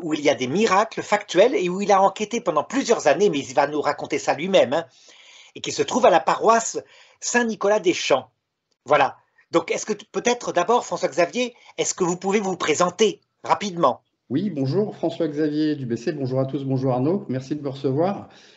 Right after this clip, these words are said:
Speaker 2: Euh, je suis donc effectivement journaliste, auteur et réalisateur.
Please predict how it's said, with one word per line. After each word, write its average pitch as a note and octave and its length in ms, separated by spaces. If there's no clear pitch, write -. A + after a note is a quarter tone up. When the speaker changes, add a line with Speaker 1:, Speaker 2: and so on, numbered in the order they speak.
Speaker 2:
Euh, A2+ 140
je A#2 100
suis C3+ 200
donc C#3 200
effectivement C#3 400
journaliste, C#3 960
auteur D3+ 440
et C3 100
réalisateur. C3 880